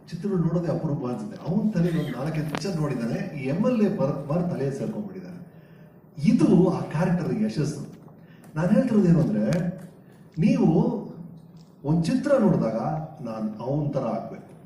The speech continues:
ನಾನ್ ಅವಳ ತರ ಆಗ್ಬೇಕು" ಅಂತ ಆಡಿಯನ್ಸ್ ಡಿಸೈಡ್ ಮಾಡ್ತಾರಲ್ಲ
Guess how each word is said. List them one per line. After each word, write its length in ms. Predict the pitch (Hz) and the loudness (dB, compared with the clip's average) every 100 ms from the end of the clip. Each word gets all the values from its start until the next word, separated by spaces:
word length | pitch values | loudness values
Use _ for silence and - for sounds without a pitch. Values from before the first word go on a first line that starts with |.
| - - - - - - - - | -18 -18 -20 -20 -20 -20 -20 -14
ನಾನ್ 500 | 110 117 117 113 - | -8 -6 -6 -8 0
ಅವಳ 340 | 170 214 214 - | 4 8 8 6
ತರ 120 | - | 2
ಆಗ್ಬೇಕು" 540 | - 110 110 - 110 | 0 -4 -6 -6 -4
ಅಂತ 180 | 113 110 | -4 -4
ಆಡಿಯನ್ಸ್ 500 | 104 160 170 147 - | -4 -2 2 2 0
ಡಿಸೈಡ್ 440 | 127 147 170 147 120 | -2 2 4 4 0
ಮಾಡ್ತಾರಲ್ಲ 440 | 113 110 - | -4 -6 -6